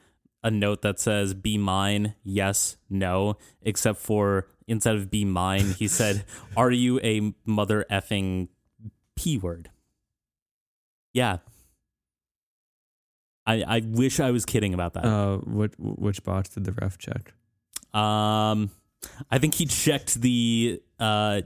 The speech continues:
Speaker 1: two-week suspension and anger management box.
Speaker 2: <laughs> That's a
Speaker 1: Um,
Speaker 2: good choice.
Speaker 1: yes.
Speaker 2: <laughs>
Speaker 1: Alex Ring opened the scoring for N Y C F C, but R S L went three unanswered.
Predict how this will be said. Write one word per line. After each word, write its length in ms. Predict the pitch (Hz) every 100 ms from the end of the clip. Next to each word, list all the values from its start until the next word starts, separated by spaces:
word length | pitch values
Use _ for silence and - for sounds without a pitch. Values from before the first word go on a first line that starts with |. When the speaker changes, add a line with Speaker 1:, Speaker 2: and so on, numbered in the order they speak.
| -
Speaker 1:
two-week 440 | - 135 135 139
suspension 640 | - 131 - 110 113 117 104
and 140 | 101
anger 280 | 104 110 95
management 720 | 95 98 104 120 - 101 -
box. 400 | - 95 117 -
Speaker 2:
<laughs> 600 | 151 240 233 147 - 262
That's 300 | 123 127 127
a 40 | 120
Speaker 1:
Um, 40 |
Speaker 2:
good 180 | 143 123
choice. 360 | 123 107 - 123
Speaker 1:
yes. 320 | 127 147 - -
Speaker 2:
<laughs> 280 | 240 - 180
Speaker 1:
Alex 320 | 160 196 -
Ring 180 | 175 170
opened 240 | 160 151 147
the 40 |
scoring 340 | - 147 127
for 80 | 120
N 140 | 123 117
Y 120 | 117
C 200 | - 120
F 80 | 101
C, 280 | 120 110
but 140 | 107 110
R 140 | 117
S 140 | 113 117
L 340 | 107 104 - -
went 300 | 113 117 -
three 480 | - 123 135 147 -
unanswered. 640 | 123 120 120 - 117 110